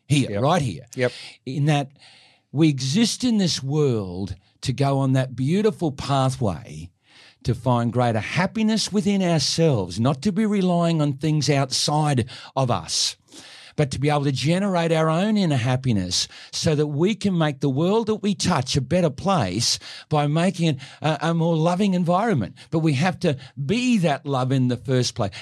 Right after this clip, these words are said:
Speaker 1: And why do all this? Well, who doesn't want to answer the question about what brings meaning to our lives?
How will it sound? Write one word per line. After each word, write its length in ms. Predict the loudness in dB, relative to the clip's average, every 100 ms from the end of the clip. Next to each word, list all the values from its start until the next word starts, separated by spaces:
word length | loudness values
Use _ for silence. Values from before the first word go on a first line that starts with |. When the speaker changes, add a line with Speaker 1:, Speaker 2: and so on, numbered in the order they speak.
| -2
Speaker 1:
And 120 | 0
why 220 | 2 2
do 200 | 0 0
all 240 | 0 2 2
this? 280 | 0 0
Well, 220 | -2 -2 2
who 220 | 0 0 _ -6
doesn't 280 | -2 0 2
want 160 | 2 0
to 140 | 0
answer 320 | 0 0 0
the 120 | -4 -8
question 520 | -2 -2 -2 -4 -4
about 260 | -2 -2
what 260 | 0 0 -2
brings 320 | -4 -4 -2
meaning 400 | -2 0 2 0
to 160 | -2 -4
our 80 | -4
lives? 560 | -2 -2 -4 -6 -10